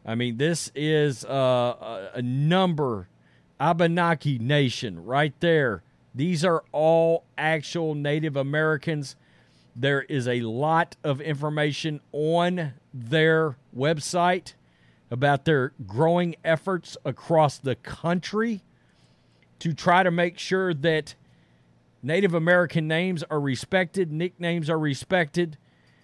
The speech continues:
and to make sure they don't get canceled, because we know the Washington Commanders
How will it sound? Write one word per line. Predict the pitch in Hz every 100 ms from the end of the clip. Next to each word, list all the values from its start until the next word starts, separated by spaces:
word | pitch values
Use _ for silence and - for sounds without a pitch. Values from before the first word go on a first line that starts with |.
| _ _
and | 143 160 147
to | - 151
make | 160 175 147
sure | - 180 170
they | 147 165
don't | 139 107 165 170 139
get | 131 165 -
canceled, | - 190 180 151 147 143 143
because | 147 - 151 131
we | 160
know | 165 170 165 170
the | 156
Washington | 143 151 160 - 156 160 147
Commanders | 160 156 147 143 147 131